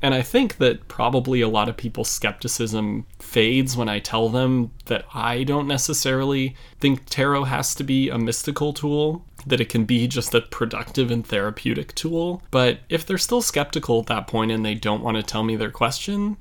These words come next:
they don't have to, and they can get a less successful reading. I don't really care. That's their deal. So once the client tells you, ideally, their question,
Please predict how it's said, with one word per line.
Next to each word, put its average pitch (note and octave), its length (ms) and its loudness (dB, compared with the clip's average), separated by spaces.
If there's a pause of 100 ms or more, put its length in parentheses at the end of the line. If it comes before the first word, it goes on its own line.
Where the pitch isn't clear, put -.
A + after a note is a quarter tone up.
they A#2+ 120 4
don't A#2 180 2
have G#2+ 280 -8
to, F3 320 0 (140)
and A2+ 580 0 (320)
they A2 140 0
can A#2+ 160 0
get A2 260 0 (240)
a G#2+ 380 2 (260)
less - 640 0 (240)
successful A#2 640 -2
reading. - 480 -10 (180)
I A#2+ 80 2
don't A#2+ 120 0
really A#2 200 -2
care. - 340 -8 (120)
That's G#2+ 240 -8
their F#2 180 -2
deal. F2 300 -14 (280)
So C#3+ 800 4 (420)
once F3 560 2
the - 160 -2
client A#2 840 2 (420)
tells A2 360 2
you, D3 400 -2 (100)
ideally, - 560 -4 (120)
their A#2 120 -2
question, A2 720 -4